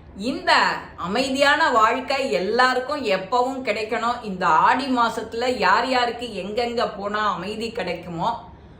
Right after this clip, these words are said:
அத அமைதியை பெற்றுக்கொண்டு உல்லாசமா இருக்கிறதுக்கு, உற்சாகமா இருக்கிறதுக்கு, பக்தியா இருக்கிறதுக்கு, இந்த அமைதியான சூழ்நிலையை உண்டாக்கிக்கிறதுக்கு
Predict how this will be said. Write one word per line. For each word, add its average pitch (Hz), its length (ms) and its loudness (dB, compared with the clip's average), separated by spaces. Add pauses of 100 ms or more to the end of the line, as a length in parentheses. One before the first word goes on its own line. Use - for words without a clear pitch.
(140)
அத 175 400 0 (200)
அமைதியை 226 560 0
பெற்றுக்கொண்டு 196 960 -6 (1000)
உல்லாசமா 247 540 4 (100)
இருக்கிறதுக்கு, 196 640 -4 (300)
உற்சாகமா 262 720 2
இருக்கிறதுக்கு, 175 800 -6
பக்தியா 269 460 0 (100)
இருக்கிறதுக்கு, 180 600 -6 (400)
இந்த 165 300 -6
அமைதியான 254 1120 0
சூழ்நிலையை 247 640 0
உண்டாக்கிக்கிறதுக்கு 196 1000 -2